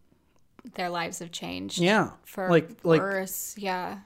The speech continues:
Speaker 2: uh, one of the Russo brothers makes a cameo appearance here. He's the one that's sort of talking about how he went on a date for the first time in a while. Um,
Speaker 1: Who are the Russo brothers?
Speaker 2: Are you serious?
Speaker 1: Are they the
Speaker 2: <laughs>
Speaker 1: directors?
Speaker 2: Yeah.
Speaker 1: I bet they're the
Speaker 2: <laughs> They're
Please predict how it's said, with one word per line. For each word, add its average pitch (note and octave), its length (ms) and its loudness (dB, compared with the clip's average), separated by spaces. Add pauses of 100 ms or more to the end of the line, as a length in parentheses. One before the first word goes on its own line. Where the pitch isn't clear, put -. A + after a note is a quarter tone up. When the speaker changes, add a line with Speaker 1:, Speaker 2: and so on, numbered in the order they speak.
(100)
Speaker 2:
uh, D3+ 180 6
one E3+ 140 8
of F#3+ 60 4
the F3+ 80 6
Russo E3+ 260 6
brothers C3 440 2
makes C3+ 240 -4
a A#2+ 180 0
cameo C#3 340 0
appearance C#3+ 420 -4
here. F#3 200 -4
He's D#3 160 -2
the D3 60 4
one C3 140 0
that's A#2+ 160 -6
sort D3 220 0
of B2 100 -6
talking C#3 320 -4
about B2+ 220 -2
how C3 140 -2
he B2+ 80 0
went C3 180 -2
on B2 100 -4
a A#2+ 60 -4
date C3 240 -2
for - 80 -12
the D#3+ 80 -4
first D3 260 -6
time D3+ 220 -2
in D#3 60 -2
a D#3 40 -2
while. D3+ 500 -2 (640)
Um, A#2 580 -2
Speaker 1:
Who A3+ 160 -4
are A#3+ 60 -6
the B3 140 -14
Russo A#3+ 440 -14
brothers? C#4 640 -18
Speaker 2:
Are D#3+ 80 0
you A#3 140 4
serious? D#3 580 2
Speaker 1:
Are G3+ 100 -4
they F#3+ 120 -4
the G3 100 -8
Speaker 2:
<laughs> F#3+ 60 -10
Speaker 1:
directors? G3 800 0
Speaker 2:
Yeah. F4+ 160 12
Speaker 1:
I - 20 2
bet G#3+ 260 8
they're A3+ 120 8
the G3+ 100 2
Speaker 2:
<laughs> - 0 -
They're F3 160 2